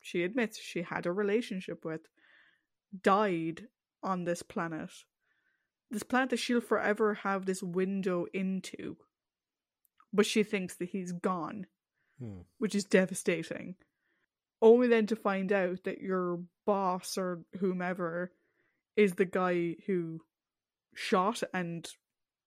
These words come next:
Speaker 1: potentially killed, but you didn't know that, the guy that you had a feelings for.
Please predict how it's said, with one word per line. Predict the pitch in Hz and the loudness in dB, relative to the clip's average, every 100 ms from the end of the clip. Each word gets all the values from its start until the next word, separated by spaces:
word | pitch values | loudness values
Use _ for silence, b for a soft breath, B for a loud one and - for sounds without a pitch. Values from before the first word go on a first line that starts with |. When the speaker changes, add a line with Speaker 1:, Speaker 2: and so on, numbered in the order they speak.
| _ - | _ -8
Speaker 1:
potentially | 185 - 185 208 202 196 190 | -6 -2 -2 -2 0 2 2
killed, | 180 - 180 196 196 | 0 -2 0 0 -2
but | - | -6
you | 170 | -6
didn't | 165 - | -8 -6
know | 175 | -4
that, | 175 214 b b b b b b b _ _ _ | -2 -4 b b b b b b b _ _ _
the | 185 180 185 | -2 0 2
guy | 190 185 180 | 4 2 2
that | 175 | 0
you | - 185 175 165 - | -2 -2 -2 -6 -8
had | 180 170 | -8 -6
a | |
feelings | - 185 170 165 160 | -2 0 -2 -6 -8
for. | - 156 156 | -6 -4 -6